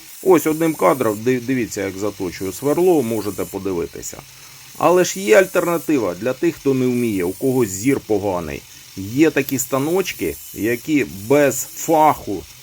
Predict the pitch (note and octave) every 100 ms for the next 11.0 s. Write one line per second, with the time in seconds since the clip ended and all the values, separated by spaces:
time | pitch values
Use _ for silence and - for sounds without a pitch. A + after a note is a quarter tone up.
0 | - A#2+ D#3 A2 C3 D3+ E3 C3+ G2 D2
1 | - A#2 D3 C#3 A#2 A#2+ F#3 G3+ D3+ A2
2 | - - - D#3+ D#3 D3 A#2+ G2+ F#2 -
3 | - - G2+ C#3 D3 F#3 F3+ D3 A#2+ -
4 | B2 C3+ C#3+ B2 D3 C#3+ C3 - C3 A#2+
5 | G#2+ - D3 D3 D3 C#3+ G2+ - - -
6 | - - G#2 G#2 B2 D3+ C#3+ C3+ C3+ C3
7 | C#3 C3 A2+ C3 C3 E3 D3+ C#3+ - A2+
8 | A2+ - G#2+ A2 G#2+ G#2 G2+ G2+ G2+ F#2+
9 | - - G2+ C#3 D#3+ C#3 G#2 G2 G2 G#2
10 | C#3+ E3 C#3 C3+ - - - - B2 B2